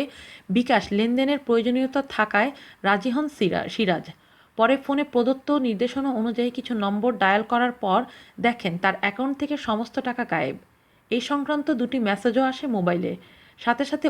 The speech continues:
ওই নম্বরে ফোন করে টাকা গায়েবের কথা জানালে অপর প্রান্ত থেকে বলা হয় মেসেজ দুটি ভাইরাস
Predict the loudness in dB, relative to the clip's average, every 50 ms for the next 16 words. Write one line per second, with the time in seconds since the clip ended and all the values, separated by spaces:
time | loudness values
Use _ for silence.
0 | 0 2 2 2 2 2 0 2 2 2 2 2 0 0 -2 -2 0 0 0 0
1 | 0 0 0 0 0 0 0 0 0 0 2 2 4 4 4 4 2 0 0 -2
2 | -2 -2 -2 -2 0 0 0 0 2 2 2 0 -2 -4 -8 -14 -20 -12 0 2
3 | 2 2 4 2 2 2 2 -2 -2 -2 -4 -4 -4 -2 0 0 0 2 4 4
4 | 4 4 4 4 2 0 0 -2 -8 -16 -20 -18 _ 0 0 0 2 2 0 -2
5 | 0 0 0 2 2 2 2 2 2 2 2 2 0 -2 -6